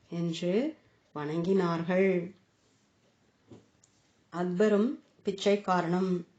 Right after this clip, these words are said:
அக்பர் பாதுஷா பெரிய விருந்து ஒன்று நடத்தினார். ஆயிரக்கணக்கான மக்கள் அதில் கலந்து கொண்டார்கள். ஏழை, பணக்காரர் ஆகிய எல்லா மக்களுக்கும்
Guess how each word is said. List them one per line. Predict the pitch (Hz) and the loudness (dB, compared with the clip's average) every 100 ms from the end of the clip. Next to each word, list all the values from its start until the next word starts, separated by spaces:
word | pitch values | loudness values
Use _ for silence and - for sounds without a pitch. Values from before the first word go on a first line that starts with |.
| _ _ _ _ _ _ _ | _ _ _ _ _ _ _
அக்பர் | - 202 202 233 | -8 -4 0 2
பாதுஷா | 202 196 220 214 196 175 220 - _ _ - | 2 4 4 2 -2 -2 -6 -12 _ _ 2
பெரிய | 233 240 220 190 180 | 4 6 4 4 2
விருந்து | 196 220 208 | 4 4 4
ஒன்று | 185 175 226 | 2 0 2
நடத்தினார். | 220 202 202 202 196 190 - _ - | 4 2 2 2 2 -2 -8 _ -10
ஆயிரக்கணக்கான | 180 190 196 196 196 196 190 | -2 0 0 -2 -2 -2 -2
மக்கள் | 190 180 208 | -2 -2 2
அதில் | 208 196 208 | 2 2 0
கலந்து | 202 196 208 214 | 2 2 4 6
கொண்டார்கள். | 208 202 202 196 208 196 196 _ _ _ - | 6 4 2 4 2 0 -4 _ _ _ -4
ஏழை, | 208 226 240 208 185 | 0 2 2 2 0
பணக்காரர் | 185 180 180 190 190 190 226 | -2 -4 -4 -4 0 2 2
ஆகிய | 196 180 185 180 | 2 2 0 0
எல்லா | 180 170 185 196 240 254 | 0 0 2 2 2 2
மக்களுக்கும் | 214 185 214 214 208 208 208 | 0 2 4 4 2 -2 -2